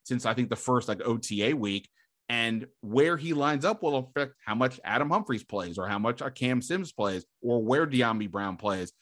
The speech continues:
So I know you're not in the mind of Rivera or Scott Turner, but what would your view be of, of Curtis Samuel? What would be, from your perspective, the best way to use him in this offense?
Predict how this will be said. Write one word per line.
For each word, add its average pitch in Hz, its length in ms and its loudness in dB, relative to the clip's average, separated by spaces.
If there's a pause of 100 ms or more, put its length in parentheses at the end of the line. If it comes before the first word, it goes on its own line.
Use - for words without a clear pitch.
(120)
So 151 320 0 (320)
I 135 100 4
know 139 120 4
you're 139 140 4
not 135 140 6
in 131 100 4
the 123 60 2
mind 123 280 2
of 113 60 0
Rivera 113 380 -2
or 113 80 -4
Scott 110 320 -2
Turner, 160 260 0
but 117 140 0
what 156 280 0
would 143 160 -2
your 139 480 4 (240)
view 120 260 2
be 120 220 -2
of, 110 300 -2
of 120 220 0
Curtis 110 320 -2
Samuel? 101 340 -2
What 131 180 4
would 131 100 -4
be, 117 440 -2 (100)
from 127 140 -4
your 165 120 0
perspective, 110 520 -4
the 98 80 -4
best 113 260 0
way 113 120 0
to 101 60 -2
use 107 200 -4
him 98 140 -4
in 95 80 -4
this 90 160 -8
offense? 92 400 -10